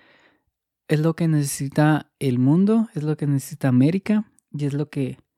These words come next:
debe-, deberíamos estar pensando. Y bueno, ah,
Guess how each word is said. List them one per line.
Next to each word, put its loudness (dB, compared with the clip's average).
debe-, 2
deberíamos 2
estar -6
pensando. -4
Y -4
bueno, 2
ah, 4